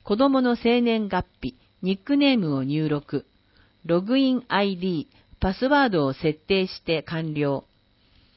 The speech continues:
登録、利用料は無料。通信料は自己負担です。便利な機能。丸一、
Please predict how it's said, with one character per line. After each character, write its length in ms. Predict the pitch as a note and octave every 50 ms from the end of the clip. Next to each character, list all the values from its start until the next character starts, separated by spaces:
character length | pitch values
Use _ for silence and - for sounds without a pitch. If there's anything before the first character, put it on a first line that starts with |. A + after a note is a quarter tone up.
| _ _ _ _ _ _ -
登 240 | A#3 B3 C4 B3
録、 420 | A#3+ A#3 A3+ A#3 - G#3 G3+ F#3 - _
利 200 | - E3+ G3+ G#3+
用 180 | B3 C#4 C4+ B3
料 300 | G3+ F3+ D#3+ C#3+ C#3 C3
は 160 | B2+ B2 B2+
無 160 | C3 C#3 D3
料。 380 | D3 D#3+ D#3+ D3+ D3 C#3 C#3+ - _ _ _ _ _ _ _ _ _ -
通 160 | A#3 C4 C4
信 320 | - - C#4 B3+ A#3+ G#3+
料 240 | E3+ D#3 C#3+ C3 A#2+
は 120 | A2 A2
自 180 | A2 G#2+ A2+ C3
己 20 |
負 260 | - G#3 G#3 - - -
担 220 | - C#3 G#2 - - _ _ _ _
で 140 | B2+ D3 D3+
す。 60 | - - - _ _ _ _ _ _ _ _ _ _ _ _ _ _ G#1 G1+ _ _ _ _ _ _ _ _ _ _ _ _ _ _ _ _ _ -
便 240 | B3 D4 D#4+ D4 A#3+
利 140 | G3 E3
な 160 | D3+ C#3 C3 B2+
機 180 | - - F#3+
能。 320 | F3+ D#3 C3+ B2 - - _ _ _ _ _ _ _ _ _ _ _ _ _ _ - - - _ _ _ _ _ _
丸 240 | E3+ E3+ F3 G#3 A3
一、 480 | A3 G#3+ G3+ - - - F3 F3 -